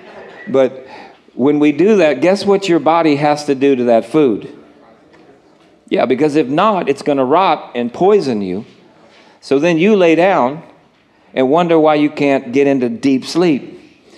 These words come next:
Because your body knows, "Now you ain't going to sleep. I gotta get rid of this food that you just ate."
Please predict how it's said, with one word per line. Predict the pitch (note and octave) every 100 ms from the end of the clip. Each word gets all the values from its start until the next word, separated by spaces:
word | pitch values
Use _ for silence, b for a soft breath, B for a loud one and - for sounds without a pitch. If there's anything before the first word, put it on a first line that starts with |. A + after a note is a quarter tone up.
| B B
Because | B2+ D3 C#3
your | C3
body | A#2+ F3 F3+
knows, | D3 D3+ D#3+ A2
"Now | B2+
you | B2+ E3
ain't | F#3+
going | F#3 F3+
to |
sleep. | D3+ E3+ D#3+ G#2+
I | C#3
gotta | E3+ D#3
get |
rid | D3+ D3
of | C3
this | A#2+
food | - F#3+ C#3 E3 - - B B B -
that | A#2
you | B2 D3+
just | E3+ E3
ate." | E3+ C3+ F#2+ -